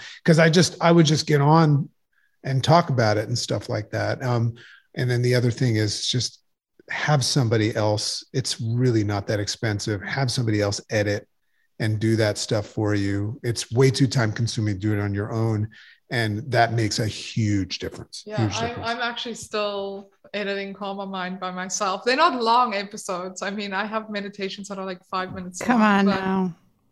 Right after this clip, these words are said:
Speaker 3: You got people. You got people now.
Speaker 1: We have a full-time editor <laughs> and he has no idea who she is.
Speaker 2: <laughs> I'm just like, "Bye-bye." Um, but yeah, no, def-,
Speaker 3: People
Speaker 2: this,
Speaker 3: need
Speaker 2: this
Speaker 3: you,
Speaker 2: works.
Speaker 3: Mika. People
Speaker 2: I
Speaker 3: need
Speaker 2: know.
Speaker 3: you.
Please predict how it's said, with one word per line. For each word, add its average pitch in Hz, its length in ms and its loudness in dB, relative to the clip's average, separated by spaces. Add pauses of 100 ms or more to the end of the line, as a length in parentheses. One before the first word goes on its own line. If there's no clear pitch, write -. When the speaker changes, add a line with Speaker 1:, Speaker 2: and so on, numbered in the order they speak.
Speaker 3:
You 226 140 4
got 220 200 4
people. 175 640 6
You 247 140 0
got 254 220 6
people 240 320 4
now. 180 340 6
Speaker 1:
We 190 160 12
have 196 160 10
a 170 100 10
full-time 180 640 8
editor 151 640 6 (320)
<laughs> - 320 0
and 196 240 10 (460)
he 202 140 10
has 175 200 8
no 175 220 8
idea 175 320 8
who 160 140 8
she 139 260 6
is. 107 280 0 (160)
Speaker 2:
<laughs> - 680 -10
I'm 262 160 -2
just 277 180 -4
like, 254 300 -2
"Bye-bye." 269 640 -4 (400)
Um, 240 320 2
but 226 160 2
yeah, 196 300 2
no, 196 280 0
def-, 214 280 0
Speaker 3:
People 277 240 4
Speaker 2:
this, 320 60 6
Speaker 3:
need 320 180 8
Speaker 2:
this 247 100 2
Speaker 3:
you, 226 140 6
Speaker 2:
works. 185 120 2
Speaker 3:
Mika. 175 500 4
People 220 260 -2
Speaker 2:
I 214 140 2
Speaker 3:
need 202 120 0
Speaker 2:
know. 202 60 -6
Speaker 3:
you. 156 340 -4